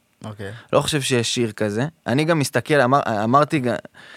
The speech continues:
Speaker 2: תחשוב על זה רגע.
Speaker 1: טכנו בעברית? אני לא מעולם של הטכנו, אבל
Speaker 2: טכנו אינדסטריאל כזה,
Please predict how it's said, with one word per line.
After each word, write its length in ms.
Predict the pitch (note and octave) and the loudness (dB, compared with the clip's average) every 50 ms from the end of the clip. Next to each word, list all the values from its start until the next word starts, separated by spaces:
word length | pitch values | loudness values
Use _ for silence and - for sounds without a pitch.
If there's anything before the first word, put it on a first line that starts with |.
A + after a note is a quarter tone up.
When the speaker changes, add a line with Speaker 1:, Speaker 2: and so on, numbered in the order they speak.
| - - | -10 -6
Speaker 2:
תחשוב 320 | - C3 - - F#3+ G3+ G3 | -4 -2 4 6 8 8 8
על 100 | F3 C#3+ | 8 6
זה 120 | B2 A#2 | 4 2
רגע. 260 | A2 A2 A2 G#2 A2 - | 0 0 0 0 -2 -2
Speaker 1:
טכנו 200 | - A#3+ G#3+ E3+ | -2 -2 -2 -2
בעברית? 540 | C3+ B2 A#2+ A#2 A2+ A#2 C3+ F3 G#3 - - | 0 -2 -2 -4 -4 -4 -4 -4 -4 -2 0
אני 100 | A2+ B2 | 0 2
לא 180 | C3+ D3+ E3+ F#3 | 4 6 4 6
מעולם 280 | F#3+ F#3+ F#3+ G3 G3+ | 6 6 6 6 6
של 100 | G3 F#3+ | 6 6
הטכנו, 540 | D#3+ C#3 - - E3+ F#3 F#3+ - D#3+ C#3 A#2+ | 4 4 4 4 4 4 4 4 2 2 4
אבל 120 | G#2+ F#3+ F#3+ | 6 6 6
Speaker 2:
טכנו 140 | - A3 | 8 6
אינדסטריאל 720 | G3+ D#3+ C#3+ C3+ D3 E3 F3 - - G#3 F#3+ E3+ A#2 G2+ F#2 | 6 6 6 6 6 6 4 2 2 4 4 4 4 4 2
כזה, 300 | - - F#2+ G2 F#2 F#2+ | -2 -6 -6 -6 -6 -8